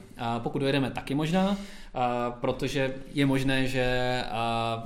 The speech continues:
pár lidí jako vždycky se třeba z důvodu nemoci odhlásí a potom díky tomu můžeme přizvat náhradníky, takže se ještě můžete přihlásit. A čtvrtek od osmnácti třiceti v Olomouci,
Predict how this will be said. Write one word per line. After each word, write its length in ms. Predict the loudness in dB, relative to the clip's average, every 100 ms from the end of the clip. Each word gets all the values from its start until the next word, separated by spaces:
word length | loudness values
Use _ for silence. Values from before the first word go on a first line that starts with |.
| -4
pár 140 | -2 0
lidí 200 | -2 -2
jako 180 | -2
vždycky 280 | -4 -4 -6
se 120 | -8
třeba 220 | -8 -6 -6
z 80 | -6
důvodu 260 | -4 -2
nemoci 300 | 0 0 -2
odhlásí 460 | -4 -2 -2 -2 -4
a 40 |
potom 300 | -4 -6 -4
díky 200 | -4 -4
tomu 200 | -6 -4
můžeme 380 | -4 -4 -4 -6
přizvat 300 | -6 -6 -4
náhradníky, 560 | -2 0 2 2 0 0
takže 400 | -2 -2 -2 -2 -8
se 240 | -6 -6 -4
ještě 300 | -6 -4 -2
můžete 260 | -2 -2 -4
přihlásit. 560 | -4 0 0 0 -4 -4 -10 -10 -12 -10 -6
A 280 | -4 -2 -4
čtvrtek 600 | -6 -8 -6 -6 -8 -8
od 200 | -10 -10 -10 -10 -10 -10
osmnácti 460 | -10 -6 -6 -6 -10
třiceti 460 | -8 -8 -8 -10 -8
v 40 |
Olomouci, 500 | -4 -2 -2 -2 -2